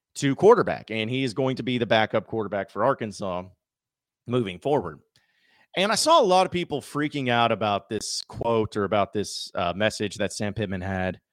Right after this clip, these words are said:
about, uh, Malik and about him just saying, "Hey, we're, you know, we're decided to move back to quarterback." And everyone's like, "Oh my God, fire these coaches. This is hor-,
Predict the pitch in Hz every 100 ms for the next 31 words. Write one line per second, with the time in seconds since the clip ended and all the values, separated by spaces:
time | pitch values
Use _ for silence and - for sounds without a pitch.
0 | _ _ _ _ _ - 104 123 110 107
1 | - - - 107 101 98 101 117 131 107
2 | - _ - 110 107 101 95 - 104 110
3 | 104 - _ _ 113 113 117 101 110 -
4 | 123 107 98 104 101 98 92 95 92 87
5 | - 104 95 98 90 95 - 117 107 101
6 | 113 110 107 107 - _ - 220 196 170
7 | 151 131 113 107 - 165 156 139 117 -
8 | - 208 196 170 131 120 123 113 - -
9 | 160 156 - 113 _ _ _ - 196 196
10 | 165 101 - - 175